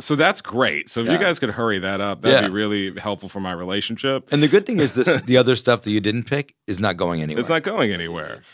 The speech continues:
Speaker 2: I always look at back in the early days when I was picking, uh, from videotapes what to watch. My choice was always, um,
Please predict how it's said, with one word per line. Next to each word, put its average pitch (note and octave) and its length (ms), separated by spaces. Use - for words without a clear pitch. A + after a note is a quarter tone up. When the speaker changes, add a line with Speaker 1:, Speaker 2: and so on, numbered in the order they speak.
Speaker 2:
I B2+ 140
always C3 220
look A2 160
at G#2+ 100
back G2 200
in G2+ 80
the F#2+ 100
early F#2+ 260
days F2 280
when E2+ 100
I D#2+ 40
was D#2+ 120
picking, F2+ 580
uh, - 160
from E2 240
videotapes F2+ 520
what E2+ 100
to E2+ 80
watch. F2 440
My G2 160
choice A2 320
was F2+ 120
always, F2+ 300
um, F#2 120